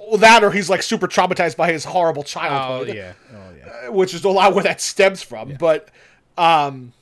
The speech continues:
Speaker 1: you know, but, like, that, that part where the, him and Vulcan, they're riding the tank at the end, and he's tr-, trying to, like, pretend it's like, "No, it's a horse. We're
Speaker 2: Yeah.
Speaker 1: a, we're a
Speaker 2: <laughs> And he's
Speaker 1: horse."
Speaker 2: like,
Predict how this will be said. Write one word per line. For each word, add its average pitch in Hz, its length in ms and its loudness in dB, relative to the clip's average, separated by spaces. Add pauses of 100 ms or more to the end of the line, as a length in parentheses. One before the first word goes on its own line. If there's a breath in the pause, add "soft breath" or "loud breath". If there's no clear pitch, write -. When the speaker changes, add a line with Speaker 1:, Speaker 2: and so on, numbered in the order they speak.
(1000)
Speaker 1:
you 190 140 0
know, 165 120 2
but, 175 120 -2
like, 180 240 -2
that, 180 240 2
that 165 180 0
part 185 220 4
where 160 400 -4
the, 160 160 -8
him 170 520 -6
and 160 80 -6
Vulcan, 170 400 -4
they're 151 100 -4
riding 156 260 -4
the 139 80 -14
tank 156 360 -6
at 160 100 -8
the 170 140 -4
end, 170 160 -2
and 156 80 -12
he's 151 120 -10
tr-, 147 120 -16
trying 151 240 -4
to, 156 60 -4
like, 143 220 -6 (260 soft breath)
pretend 185 340 0
it's 147 80 -10
like, 185 100 -2
"No, 240 280 4
it's 196 120 -6
a 175 60 -4
horse. 240 360 4
We're 190 100 2
Speaker 2:
Yeah. 202 120 6 (100)
Speaker 1:
a, - 40 -2
we're 240 120 2
a 180 40 2
Speaker 2:
<laughs> - 0 -
And 156 100 -2
he's 220 80 2
Speaker 1:
horse." 175 140 0
Speaker 2:
like, 165 160 -6